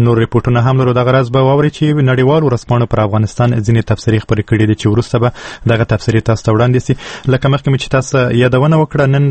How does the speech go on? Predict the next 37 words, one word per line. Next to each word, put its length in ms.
ټاکل 280
شوې 200
ده 40
چې 200
د 20
افغانستان 440
ولسي 360
جرګه 220
د 160
ولسمشر 440
حمید 280
کرزي 260
لخوا، 320
م، 440
پیشنهادي 560
وزیرانو 460
ته، 20
ولسو 400
وزیرانو 460
ته 100
د 80
باور 300
یا 180
هم 140
رد 260
رایې 400
ورکړي. 240
له 160
کابل 300
را 100
سره 240
د، 160
م، 560
ولسي 240
جرګې 280
استازی 420
ښاغلی 320